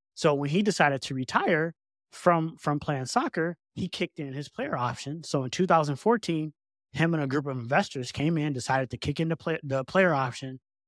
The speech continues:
to acquire an expansion team. That expansion team happened to be in Miami, which is a phenomenal location for it. And so today, Miami soccer team is valued at six hundred million dollars.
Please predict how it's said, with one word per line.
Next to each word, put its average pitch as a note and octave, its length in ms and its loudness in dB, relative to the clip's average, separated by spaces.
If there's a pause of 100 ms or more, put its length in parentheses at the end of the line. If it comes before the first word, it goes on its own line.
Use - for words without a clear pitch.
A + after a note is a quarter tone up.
(100)
to D3 120 -2
acquire C#3 440 4
an B2 120 -4
expansion D3 500 -2
team. A#2+ 360 -10 (320)
That C3 100 -4
expansion D#3 500 0
team D#3 200 -2
happened B2+ 340 -2
to C#3+ 60 -2
be C3 100 -2
in C#3+ 100 0
Miami, C3 520 2 (260)
which C3+ 180 -6
is B2+ 120 -8
a A#2 60 -10
phenomenal C#3 640 0
location C3 480 -2
for G2 300 -18
it. - 60 -20 (480)
And D3+ 180 4
so D3 500 2 (340)
today, C#3+ 800 2
Miami C#3+ 480 2
soccer D#3 380 0
team C3 220 -4
is A#2+ 100 -8
valued B2+ 280 -4
at A#2+ 120 -10
six - 300 -6
hundred C#3 300 -2
million B2+ 280 2
dollars. A2+ 420 -2